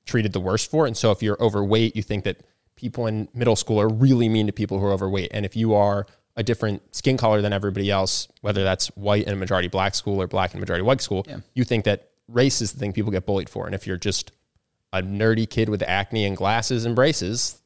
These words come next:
Speaker 1: then you think that's what, and so
Speaker 2: Mm-hmm.
Speaker 1: everybody gets treated shitty 'cause some very small part of the population sucks and bullies people.
Speaker 2: Mm-hmm.
Speaker 1: And then you take that childhood stuff into your adulthood and you go, "The, the world is specifically cruel to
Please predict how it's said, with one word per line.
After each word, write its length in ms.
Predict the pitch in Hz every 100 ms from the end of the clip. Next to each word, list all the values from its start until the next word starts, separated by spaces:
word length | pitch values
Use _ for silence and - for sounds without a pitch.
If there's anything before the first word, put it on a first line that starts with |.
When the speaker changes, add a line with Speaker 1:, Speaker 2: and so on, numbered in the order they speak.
| -
Speaker 1:
then 320 | 95 98 98 -
you 100 | 98
think 220 | - 113
that's 240 | 135 147 -
what, 100 | -
and 100 | 117
so 280 | - 110 101
Speaker 2:
Mm-hmm. 100 | 117 - _ _
Speaker 1:
everybody 360 | 110 131 139 151
gets 140 | 120 -
treated 240 | 131 113
shitty 300 | - 107 139
'cause 140 | 120 101
some 280 | 113 110
very 180 | 107 101
small 240 | 101 104 95
part 220 | 104 98
of 60 |
the 20 | 92
population 460 | 98 95 98 98
sucks 420 | 92 95 98 - -
and 140 | 95
bullies 260 | 87 92 110
people. 340 | 127 - 165 - -
Speaker 2:
Mm-hmm. 120 | - _ -
Speaker 1:
And 160 | 117
then 200 | 117 110
you 460 | 104 110 110 104 98 - _ -
take 200 | 123 113
that 160 | 104
childhood 360 | - 104 107 107
stuff 260 | - 101 -
into 120 | 107
your 120 | 98
adulthood 340 | 92 113 107 95
and 80 | 95
you 60 |
go, 120 | 92 92
"The, 240 | 95 92 -
the 160 | 117 117
world 600 | 107 107 127 131 123 104
is 360 | 120 113 104 -
specifically 800 | - - 104 - 110 110 107 98
cruel 420 | - 123 123 104
to 400 | - 107 95 92